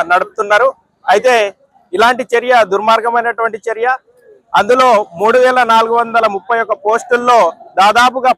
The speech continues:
పదహారు వందల పోస్టులు రెగ్యులర్ కి సంబంధించినవి. అవి శాంక్షన్ అయ్యి ఏళ్ళు గడుస్తున్నా గానీ ఇప్పటి వరకు వాటికి స్పెషల్ నోటిఫికేషన్ గానీ వాటిని జనరల్ నోటిఫికేషన్ కింద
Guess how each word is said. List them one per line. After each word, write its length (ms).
పదహారు 400
వందల 240
పోస్టులు 440
రెగ్యులర్ 380
కి 100
సంబంధించినవి. 680
అవి 120
శాంక్షన్ 440
అయ్యి 200
ఏళ్ళు 420
గడుస్తున్నా 520
గానీ 300
ఇప్పటి 300
వరకు 240
వాటికి 300
స్పెషల్ 400
నోటిఫికేషన్ 680
గానీ 180
వాటిని 400
జనరల్ 380
నోటిఫికేషన్ 680
కింద 160